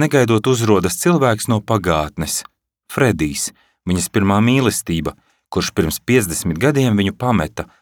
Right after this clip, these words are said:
atstājot ar salauztu sirdi. Viņa nenojauš, ka Fredijs un arī Admirāļnams glabā kādu briesmīgu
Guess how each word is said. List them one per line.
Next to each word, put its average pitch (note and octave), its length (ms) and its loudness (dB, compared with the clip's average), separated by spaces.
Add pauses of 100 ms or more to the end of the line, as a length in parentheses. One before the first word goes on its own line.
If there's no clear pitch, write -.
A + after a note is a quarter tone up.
(100)
atstājot E2 560 0
ar - 80 -2
salauztu D2+ 560 -2
sirdi. E2+ 480 -4 (800)
Viņa C#3 240 4
nenojauš, F2+ 560 4
ka - 160 -2 (400)
Fredijs C3+ 640 2
un G2 80 2
arī E2+ 220 2 (260)
Admirāļnams F2+ 920 0 (180)
glabā E2+ 320 0
kādu D#2+ 380 -2 (260)
briesmīgu G2+ 720 0